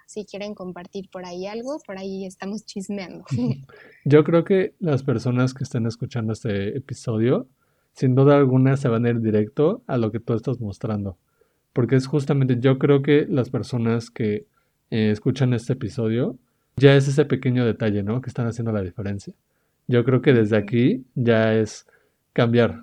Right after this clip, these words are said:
Speaker 2: ¿no? Y ya es buscar ese pe-, ese pequeño cambio para tu vida, al futuro, ¿no? Para lo que tú quieras hacer.
Speaker 1: Sí.
Speaker 2: Y de ahí un siguiente paso, ¿no? Y seguir buscando y seguir indagando.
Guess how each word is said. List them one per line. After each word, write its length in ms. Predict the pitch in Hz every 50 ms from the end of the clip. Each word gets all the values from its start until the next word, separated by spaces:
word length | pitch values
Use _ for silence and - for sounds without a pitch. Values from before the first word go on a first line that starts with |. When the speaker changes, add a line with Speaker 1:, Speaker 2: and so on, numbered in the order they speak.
| -
Speaker 2:
¿no? 240 | - 113 107 113 120
Y 80 | 123 117
ya 140 | 120 117
es 100 | 120 120
buscar 340 | 117 120 117 - - 131 113 113
ese 220 | 107 - 127 107
pe-, 220 | 104 - 117 - -
ese 260 | - 135 120 - -
pequeño 420 | - - 117 - 123 113 110 113 107
cambio 320 | - 120 110 110 113 113
para 240 | - 113 104 98 95
tu 160 | - - 104
vida, 260 | 104 113 113 117 113
al 80 | 110 104
futuro, 500 | - 113 98 - 113 107 104 107 104 104
¿no? 200 | 104 104 101 104
Para 180 | - 120 104 98
lo 120 | 95 95
que 100 | - -
tú 100 | - -
quieras 260 | - 117 104 98 -
hacer. 340 | 101 - - 110 107 120 160 - _ _ _ _ _ _ _
Speaker 1:
Sí. 300 | _ - - - 277 294 294 302 302 294 302 294 294 294
Speaker 2:
Y 100 | 156 135
de 100 | 135 131
ahí 340 | 135 139 151 180 - - -
un 180 | - 175 151 131
siguiente 360 | 139 143 143 143 135 131 131
paso, 340 | - 131 123 - - 120 104
¿no? 240 | 101 104 110 131 151
Y 60 | 135
seguir 300 | - 120 110 110 117 120
buscando 440 | 120 127 123 - - 127 117 117 117
y 20 |
seguir 260 | 110 - 110 104 107 107
indagando. 640 | 110 110 104 101 98 101 107 107 110 117 131 -